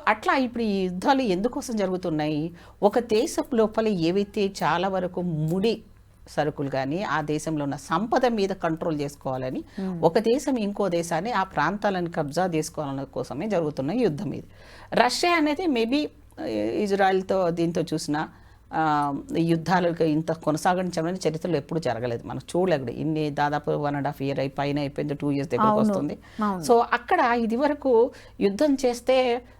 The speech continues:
Speaker 1: ఆ, ఎవరమన్నా ఒక ఐక్యరాజ్య సమితితో ఇన్వాల్వ్ అయ్యేది,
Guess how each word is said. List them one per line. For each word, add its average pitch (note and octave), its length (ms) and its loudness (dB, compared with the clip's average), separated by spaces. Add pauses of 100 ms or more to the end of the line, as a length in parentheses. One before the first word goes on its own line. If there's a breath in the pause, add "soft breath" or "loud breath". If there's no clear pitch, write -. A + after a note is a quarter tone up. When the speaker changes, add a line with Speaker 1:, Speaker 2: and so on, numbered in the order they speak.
(140)
Speaker 1:
ఆ, - 20 6
ఎవరమన్నా A#3 600 6
ఒక G3 180 2
ఐక్యరాజ్య F3 520 2
సమితితో D#3 340 -2
ఇన్వాల్వ్ D3 460 2
అయ్యేది, A#2+ 320 -2